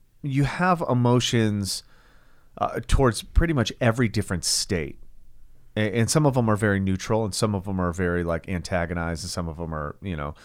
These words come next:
positive and negative. How we associate them is positive, negative, but they're not actually like that. The, and this is the problem I was trying to,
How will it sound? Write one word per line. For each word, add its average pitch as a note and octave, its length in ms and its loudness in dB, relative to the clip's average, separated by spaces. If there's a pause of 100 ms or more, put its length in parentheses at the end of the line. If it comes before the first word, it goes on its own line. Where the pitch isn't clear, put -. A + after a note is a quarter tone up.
(120)
positive F#2+ 420 2
and E2 80 -4
negative. E2+ 380 -2
How F#2+ 120 2
we G2+ 140 -2
associate F2+ 640 -2
them D2+ 120 -6
is C#2+ 100 -10
positive, D2+ 420 -4
negative, D#2+ 360 -8 (300)
but A#2+ 100 0
they're D3+ 80 2
not F3 200 0
actually G2+ 500 -2
like D2+ 280 -6
that. - 280 -10 (560)
The, - 180 4
and C#3+ 140 4
this E3 180 4
is G#3+ 60 -4
the F3 60 0
problem C3 320 4
I - 20 4
was A2 120 0
trying A#2 240 0
to, G2+ 220 2